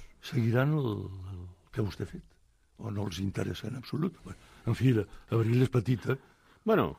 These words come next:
Speaker 1: però
Speaker 2: eh,
Speaker 1: potser la Clàudia ja una miqueta més i el Genís ja, ja té opinió pròpia.
Speaker 2: Eh, eh, Genís té opinió pròpia, Genís té tretze anys, i a dia d'avui, ja pràcticament a la primavera de dos mil dotze, Genís vol ser químic.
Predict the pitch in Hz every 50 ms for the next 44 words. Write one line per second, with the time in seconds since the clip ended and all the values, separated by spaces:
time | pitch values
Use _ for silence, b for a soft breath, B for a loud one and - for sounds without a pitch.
0 | - _ - - 123 131 143 147 110 - 160 160 147 - - 165 165 160 151 151
1 | 151 156 151 147 - 156 151 156 151 147 160 160 160 151 151 151 143 143 147 143
2 | 147 143 131 147 117 143 143 143 143 135 139 151 135 104 123 117 113 131 156 175
3 | 185 190 180 160 127 113 - b b b b - 143 127 120 - 127 120 - 120
4 | 113 120 117 113 101 98 120 160 170 175 156 113 104 117 - _ - 120 120 120
5 | 120 120 120 120 117 117 104 65 55 80 104 80 67 64 58 - - - - -
6 | - - 123 110 139 151 185 180 - 196 185 - 165 160 156 139 160 170 165 -
7 | 170 185 185 - 151 117 120 - 135 - - 117 101 - 120 147 147 147 156 202
8 | 202 - - - - - - _ _ - - 107 104 104 104 101 95 101 123 139
9 | 147 147 135 143 156 190 214 196 _ _ _ - - 85 92 104 104 107 101 95
10 | 95 92 90 - - - 110 - - - 104 113 120 113 107 - - 101 101 98
11 | - 107 101 104 107 117 120 113 113 107 98 101 98 90 110 104 98 107 107 95
12 | 117 135 160 B B B B B B B B B B B B B B B - -
13 | 120 143 175 165 110 127 113 - 110 98 - - 107 95 78 - -